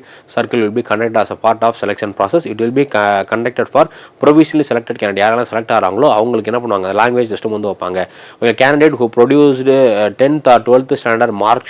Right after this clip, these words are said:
sheet certificate evidence of having studied the specific, பன்னெண்டாவது, பத்தாவது, பன்னெண்டாவது, பன்னெண்டாவதுல அந்த லாங்குவேஜ் படிச்சிருக்கோம் அப்படிங்கிற மாதிரி நீங்க டாக்குமெண்ட் கொடுத்தீங்க அப்படின்னா உங்களுக்கு அந்த வ-, தே-, இது தேவையில்ல.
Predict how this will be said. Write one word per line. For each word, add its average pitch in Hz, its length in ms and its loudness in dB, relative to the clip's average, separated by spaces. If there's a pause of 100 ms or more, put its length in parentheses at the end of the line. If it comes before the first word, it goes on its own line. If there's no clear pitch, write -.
sheet 131 160 -4 (400)
certificate 123 440 -2
evidence 113 300 0
of - 120 -2
having 110 240 -2 (120)
studied 120 380 -4
the 104 120 -2 (100)
specific, 107 260 -8 (140)
பன்னெண்டாவது, 113 320 2
பத்தாவது, 107 500 -2
பன்னெண்டாவது, 104 200 -4
பன்னெண்டாவதுல 104 440 0
அந்த 123 200 -2
லாங்குவேஜ் 110 300 -2 (120)
படிச்சிருக்கோம் 107 340 -2
அப்படிங்கிற 98 240 -6
மாதிரி 113 140 -4
நீங்க 95 220 -4
டாக்குமெண்ட் 104 280 -8
கொடுத்தீங்க 98 280 -10
அப்படின்னா 117 200 -6 (360)
உங்களுக்கு 131 480 2
அந்த 110 140 0
வ-, 101 240 0
தே-, 107 180 0
இது 113 180 -2
தேவையில்ல. 107 420 0